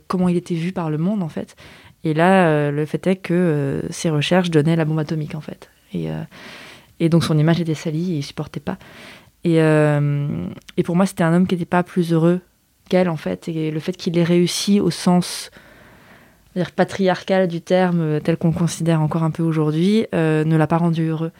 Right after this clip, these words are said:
Et moi, mon défi dans ce film, c'est de se, c'est, c'est de se dire justement, en fait, euh, aucun des deux, en fait, n'a, n'a eu ce qu'il voulait, aucun des deux n'a été heureux. Et c'est pas parce qu'on lui a attribué tous les mérites de, de, de leur recherche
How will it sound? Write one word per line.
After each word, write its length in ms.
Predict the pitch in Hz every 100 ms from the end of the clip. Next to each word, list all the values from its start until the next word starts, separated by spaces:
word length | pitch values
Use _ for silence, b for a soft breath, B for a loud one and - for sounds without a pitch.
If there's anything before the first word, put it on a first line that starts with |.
| B B B B -
Et 420 | 160 151 147 147
moi, 160 | 165 180
mon 140 | 180
défi 240 | 160 151
dans 60 | 185
ce 120 | -
film, 220 | 156 196
c'est 140 | 208 175
de 40 |
se, 140 | - 160
c'est, 280 | - 160 -
c'est 160 | -
de 40 | 156
se 140 | 165
dire 180 | 156 180
justement, 400 | 165 165 165 180
en 60 |
fait, 240 | 165 175 -
euh, 180 | 151 151 -
aucun 260 | 170 180
des 120 | 175
deux, 220 | 165 180 190 b b b b b b b _ -
en 80 |
fait, 240 | 156 175 180
n'a, 600 | 165 147 143 143 - - - - - - 50 50 - - - - -
n'a 220 | 175 160
eu 120 | 175
ce 100 | -
qu'il 140 | -
voulait, 240 | 160 165 180
aucun 180 | 175 165
des 80 |
deux 80 | 170
n'a 100 | 170
été 200 | 156 - -
heureux. 360 | 175 170 185 - B B B B
Et 120 | 170
c'est 200 | 151 -
pas 140 | 175 170
parce 180 | 165 -
qu'on 260 | 170 160
lui 100 | 160
a 100 | 151
attribué 480 | 151 - 160 160 170
tous 200 | - 202
les 80 | 180
mérites 420 | 160 160 185 -
de, 220 | 160 151
de, 240 | 147 151 -
de 80 |
leur 200 | 160 156
recherche 480 | 151 151 175 180 -